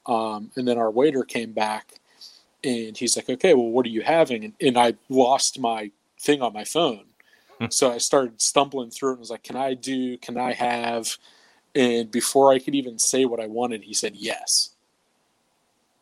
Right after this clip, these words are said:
And I was just like, "What?" He's just like, "What do you want?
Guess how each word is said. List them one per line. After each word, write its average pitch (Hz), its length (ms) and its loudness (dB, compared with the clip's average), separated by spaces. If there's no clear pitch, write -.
And 120 100 -6
I 117 40 -6
was 113 120 -8
just - 140 -4
like, 104 120 -16
"What?" 185 240 -4
He's 123 140 -4
just - 120 -2
like, 110 140 -8
"What 117 100 0
do 123 60 0
you 127 80 0
want? 151 260 -2